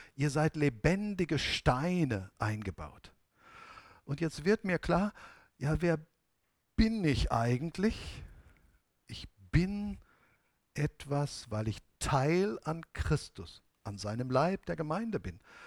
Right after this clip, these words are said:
ähm, weil ich auf diesem Fundament stehe.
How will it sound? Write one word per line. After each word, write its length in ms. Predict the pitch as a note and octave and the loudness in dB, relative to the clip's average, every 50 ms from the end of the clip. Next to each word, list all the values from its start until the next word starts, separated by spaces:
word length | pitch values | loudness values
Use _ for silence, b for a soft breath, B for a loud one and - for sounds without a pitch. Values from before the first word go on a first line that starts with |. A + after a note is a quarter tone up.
| B B B B B B B B B B _ - - | B B B B B B B B B B _ -6 -2
ähm, 260 | C3 B2+ B2 B2 - _ - _ _ | -2 -2 -2 -4 -12 _ -20 _ _
weil 600 | - F#3 C3+ G#2+ G#2 A#2+ B2 D3+ E3+ F3+ F#3+ - _ - | -16 -14 -10 -4 -2 0 2 2 2 2 0 -4 _ -6
ich 280 | - E3+ C#3 - - - | -4 0 4 4 6 4
auf 160 | D3 - - | 4 -4 -4
diesem 300 | - D#3 D3+ B2+ D3+ C#3 | -10 -10 -8 -8 -8 -8
Fundament 880 | - - - F#3 F3 E3 E3 E3 D#3 D#3 F#3 G#3+ A#3+ A#3+ A3+ F#3 D#3 | -8 -6 -6 -4 0 2 2 4 4 4 4 4 4 2 0 -2 -2
stehe. 400 | - - - - B2 A2+ G#2 G2 | -4 -4 -2 0 0 0 -2 -4